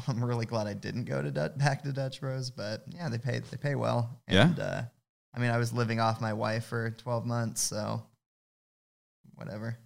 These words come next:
Speaker 1: Subbing at that point was just like, "Let's have some extra money, maybe do something fun this summer," which we didn't, so.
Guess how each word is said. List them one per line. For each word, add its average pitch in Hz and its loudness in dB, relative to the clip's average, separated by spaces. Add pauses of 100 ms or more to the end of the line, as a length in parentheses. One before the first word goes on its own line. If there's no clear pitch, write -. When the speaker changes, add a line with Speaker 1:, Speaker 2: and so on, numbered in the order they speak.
(160)
Speaker 1:
Subbing 120 0
at 110 -2
that 104 0
point 113 0
was 104 -4
just 110 -4
like, 104 -4 (460)
"Let's 113 -18
have 107 -4
some - -6
extra 104 -6
money, 104 -4
maybe - -6
do - -12
something - -10
fun 107 -8
this 110 -6
summer," - -6
which 113 -6
we 107 -4
didn't, 98 -8
so. 90 -8